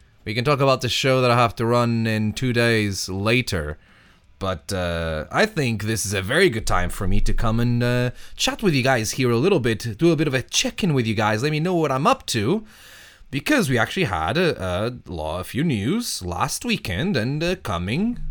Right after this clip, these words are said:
this weekend as well. It's been a very eventful few days. Um, in fact, I'm looking at my calendar here, if you allow me to. Um, September,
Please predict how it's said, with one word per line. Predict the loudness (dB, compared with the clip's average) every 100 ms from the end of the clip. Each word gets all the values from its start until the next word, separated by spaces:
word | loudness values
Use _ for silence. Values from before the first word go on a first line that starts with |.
| -4
this | -6 -4 -4 -4 -4
weekend | -4 -2 0
as | 2
well. | 4 2 0 -8 -8 -8 -6 -8 -8 -10 -10 -12 -12 -14 -16 -14
It's | -6
been | 2 2 4
a | 4 6 6 6 8 6
very | 6 4
eventful | 4 2 0
few | 0 0 2
days. | 2 2 0 -2 -6 -8 -12 -18 -20 -20 -20 _ _ -8
Um, | -4 -2 -2 -2 -4 -6 -10 _ _ _ -20 _ -8
in | -6
fact, | -6 -2 0 0 0 -6 -10 -12 -12 -14 _ -20 _ -20 _ _ _ -14
I'm | -6 -4
looking | -4
at | -6
my | -8
calendar | -4 -2 0 -2 -8
here, | -16 -18 -18 -20 _ _ _ -20 -20
if | -14
you | -12
allow | -10 -6 -6
me | -8 -10
to. | -14 -14 -16 -20 _ -20 -20 -20 -20 -16 -8
Um, | -6 -4 -2 -2 -4 -8
September, | -8 0 2 4 6 6 4